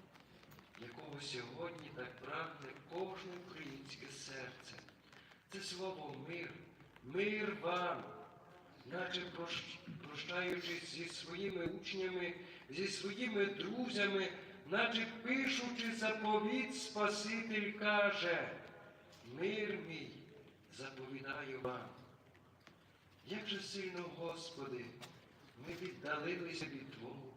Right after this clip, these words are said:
кро-, ку-, курсу. Де ми звернули не туди? Мабуть, тоді, коли вирішили, що Ти для нас далекий Бог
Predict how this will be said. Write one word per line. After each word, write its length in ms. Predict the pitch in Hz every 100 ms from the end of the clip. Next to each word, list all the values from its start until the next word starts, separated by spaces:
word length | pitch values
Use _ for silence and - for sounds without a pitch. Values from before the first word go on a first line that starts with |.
| -
кро-, 400 | 110 113 113 113 - - -
ку-, 340 | 139 139 127 135 143
курсу. 400 | 160 160 156 - - - - - - - - - -
Де 220 | 165 214 196
ми 100 | 156
звернули 840 | - 135 143 143 156 147 143 135 139 - - -
не 180 | 127 147
туди? 440 | 143 131 131 113 - - - - - -
Мабуть, 580 | 127 165 185 175 175 -
тоді, 520 | 160 160 160 190 208 - - - - - -
коли 180 | 196
вирішили, 640 | 208 233 214 202 196 202 202
що 220 | 196 190
Ти 220 | 180 208
для 260 | 208 180 170
нас 440 | 175 180 180 - - - - -
далекий 680 | 151 175 185 220 - 123 120 - 117
Бог 360 | 117 113 -